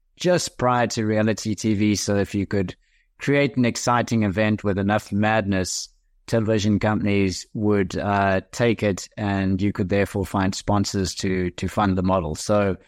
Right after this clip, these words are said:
I had a very colorful chapter for ten years doing that. And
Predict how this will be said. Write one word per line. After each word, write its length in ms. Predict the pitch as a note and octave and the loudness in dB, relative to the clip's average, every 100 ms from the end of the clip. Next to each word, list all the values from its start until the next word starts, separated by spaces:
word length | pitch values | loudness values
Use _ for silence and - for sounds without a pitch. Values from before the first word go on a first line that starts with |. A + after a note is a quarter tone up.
| _ _ _ - | _ _ _ -4
I 160 | A2 | 0
had 140 | G#2+ A2+ | 2 2
a 20 | |
very 260 | G#2 C3+ C3 | 2 0 0
colorful 600 | - - C#3 C#3 B2+ A2+ | -4 -2 0 0 -2 -2
chapter 400 | B2 A#2 - G#2+ | 0 0 -2 -4
for 120 | G#2+ | -4
ten 300 | - A#2 A2+ | -2 0 2
years 260 | A2 G#2 | 2 0
doing 300 | - G#2+ G#2 | 0 0 2
that. 320 | G2+ G#2+ - - _ _ _ _ _ | 2 0 -4 -10 _ _ _ _ _
And 720 | G#2+ G#2+ G#2+ A2 G#2+ G#2 G2+ | -2 0 2 2 2 2 0